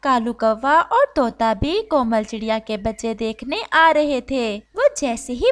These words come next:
पहुंचते हैं तो चील बच्चों को खाने ही लगी थी। वो तीनों जल्दी से चील के इतनी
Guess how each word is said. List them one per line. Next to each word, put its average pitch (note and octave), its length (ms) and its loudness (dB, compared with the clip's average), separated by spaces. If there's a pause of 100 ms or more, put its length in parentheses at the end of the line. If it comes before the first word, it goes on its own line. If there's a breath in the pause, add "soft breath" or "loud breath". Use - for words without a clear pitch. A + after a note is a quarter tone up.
पहुंचते A#3+ 420 -4
हैं D4 280 -4 (180)
तो C5+ 220 2
चील E4 380 -4
बच्चों A#3+ 380 -2
को F#4 180 0 (120)
खाने F4 340 -2
ही E4+ 160 -4
लगी C4 340 -4
थी। A#3 360 -6 (140)
वो C#5+ 300 2
तीनों B3+ 420 -4 (140)
जल्दी A3+ 420 -4
से G#4 280 -2
चील A#3+ 460 -8
के F4 160 -6 (260)
इतनी G4+ 380 -6